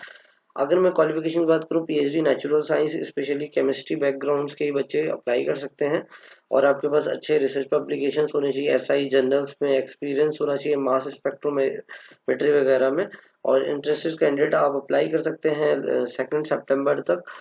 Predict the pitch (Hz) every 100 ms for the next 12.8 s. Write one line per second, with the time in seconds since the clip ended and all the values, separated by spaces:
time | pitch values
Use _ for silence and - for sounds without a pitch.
0 | - - - 131 131 - 147 - 131 135
1 | 160 151 139 - 147 135 143 143 160 147
2 | - 151 - 143 156 143 131 127 175 190
3 | - - 123 135 139 131 131 139 - 160
4 | - 139 135 151 139 - 127 156 160 131
5 | - 113 110 98 - - - - - -
6 | - 135 170 165 160 175 160 156 156 160
7 | 151 - 151 151 196 - _ _ 127 156
8 | 156 160 156 - 165 165 160 147 147 160
9 | 151 135 156 156 143 143 156 151 156 156
10 | - - 139 147 143 147 147 - 156 151
11 | 160 156 131 127 160 180 - - - -
12 | 139 151 156 175 175 165 165